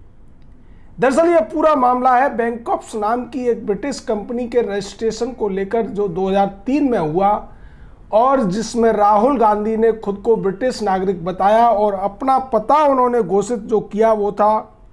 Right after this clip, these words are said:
फिफ्टी वन साउथगेट स्ट्रीट, विंचेस्टर, हैम्पशायर, एस ज़ीरो टू थ्री नाइन ई एच। उसके बाद जब उन्होंने पाँच और छः में, दो हज़ार पाँच और दो हज़ार छः में जब उसके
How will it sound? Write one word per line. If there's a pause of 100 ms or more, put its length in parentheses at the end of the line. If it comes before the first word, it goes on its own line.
(520)
फिफ्टी
वन (500)
साउथगेट
स्ट्रीट,
विंचेस्टर,
हैम्पशायर, (540)
एस (960)
ज़ीरो
टू (140)
थ्री (360)
नाइन (140)
ई
एच। (1300)
उसके
बाद
जब
उन्होंने
पाँच
और
छः
में,
दो
हज़ार
पाँच
और
दो
हज़ार
छः
में
जब
उसके